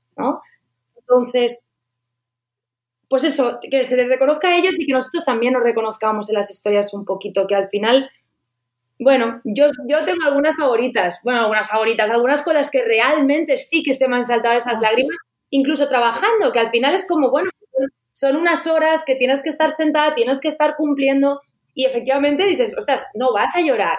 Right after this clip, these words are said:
Speaker 1: Pues sí, sí, claro que sí, claro que alguna lagrimita se te saca, se te cae, se te cae, porque, porque, bueno, conectas mucho más con algunas, con otras menos,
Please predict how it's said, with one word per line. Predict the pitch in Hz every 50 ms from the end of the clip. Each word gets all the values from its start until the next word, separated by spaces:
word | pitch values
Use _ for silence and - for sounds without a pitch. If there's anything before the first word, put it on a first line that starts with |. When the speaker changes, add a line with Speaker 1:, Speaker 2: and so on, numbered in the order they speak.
| - _
Speaker 1:
Pues | - 202 202 -
sí, | - 285 302 269 - 233 269 339 339 - -
sí, | - - 247 262 262
claro | 262 254 269 294 320 277
que | 302
sí, | - - - 214 233 277 302 302 - - _ _ -
claro | - 220 240 254
que | 247 277
alguna | 277 294 285 294 294
lagrimita | 302 285 277 269 269 254 254 269 277
se | 269 269 269 254
te | 254 240
saca, | - 254 254 277 302 302 - - - -
se | - - 233
te | 226 214
cae, | - - 247 240 - - - - -
se | - - 175
te | - 180 180
cae, | 196 208 240 294 294 - - _ _ _ _ _ _ _ _
porque, | 247 247 254 254 254 - 254 240 220 208 202 185 175 -
porque, | 220 220 208 220 214
bueno, | 208 233 277 277 269 285 277
conectas | 247 226 240 233 233 294 302 -
mucho | 277 277 269 262 240 226 226
más | 226 226 -
con | - _ _ _ - 180
algunas, | 196 233 240 254 277 294 277
con | - 214
otras | 196 190 202 208 202 -
menos, | 233 240 247 269 302 427 - -